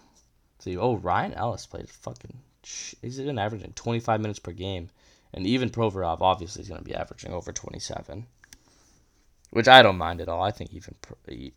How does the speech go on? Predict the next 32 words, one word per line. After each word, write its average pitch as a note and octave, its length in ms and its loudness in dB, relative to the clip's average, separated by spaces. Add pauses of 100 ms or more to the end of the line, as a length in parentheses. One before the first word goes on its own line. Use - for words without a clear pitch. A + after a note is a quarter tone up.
(140)
Ivan F2+ 280 -2
Provorov - 580 -8 (100)
is, - 240 -18
you - 60 -18
know, - 140 -16 (960)
I - 40 -10
mean, G#2 120 -2
he's B2 140 -4
good, G2 360 0
but - 160 -8
he's, F#2 180 -8
he's G2+ 180 -4
one F#2 280 -4
way. D#2+ 320 -10 (220)
He's G2+ 140 -8
not F2+ 140 -4
a - 40 -10
two-way - 360 -8
at - 80 -8
all. - 240 -10 (180)
He's, F#2+ 260 -10 (1080)
and G#2+ 140 -2
he, G2+ 100 2
I, G2+ 340 4
I A#2+ 40 10
would A2+ 140 4
say F2 180 -2
he's E2+ 120 -8
not D#2 120 -8
even - 200 -14
locked - 280 -12
down. D#2+ 300 -6